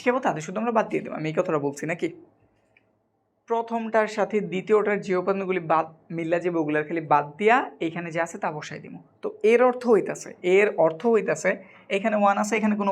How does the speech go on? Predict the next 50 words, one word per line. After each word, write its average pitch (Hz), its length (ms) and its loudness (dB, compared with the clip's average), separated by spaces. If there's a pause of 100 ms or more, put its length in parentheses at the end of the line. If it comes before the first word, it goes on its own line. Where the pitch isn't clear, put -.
ওয়ান 175 240 6
নাই, 156 120 -2
আমি 151 120 -4
ওয়ান 156 140 0
ডে 180 140 2
লিখতে 175 240 -4
পারি। - 180 -2 (1400)
এখানে 262 200 2 (100)
থ্রি 254 140 -2 (120)
আছে, - 180 -4 (300)
এখানেও 233 300 0
থ্রি 196 200 0
আছে, 151 160 -4
তাহলে 180 200 2
এই 214 100 2
থ্রি, 214 120 0 (120)
থ্রি 214 140 -4 (100)
কী 214 120 0
করছে? 196 220 -2
বাদ 156 160 4
করে 196 180 -2
দিছে 190 200 -4
না? 240 40 -2 (140)
লিখতে 170 280 -2
পারবো 156 260 0
না। - 60 -10 (460)
এখানে 240 260 4
ফাইভ 214 220 4
আছে, 214 140 -4
এই 214 100 0
ফাইভ, 214 180 0
এই 208 80 4
ফাইভ 208 120 2 (180)
কি 180 140 0
বাদ - 180 4
করে 202 160 2
দিছে 196 140 -6
না? 226 120 2
লিখতে 185 200 -4
পারবো 139 160 -2
না। 139 80 -8
তাহলে 156 200 0
শুধু 175 180 -6
কত 190 160 0
হইব? 214 120 2 (100)
ওয়ান। 151 140 2 (520)
এখন 208 140 0 (100)
তুমি 220 140 -2 (100)
বলতে 196 200 0
পারো 175 120 0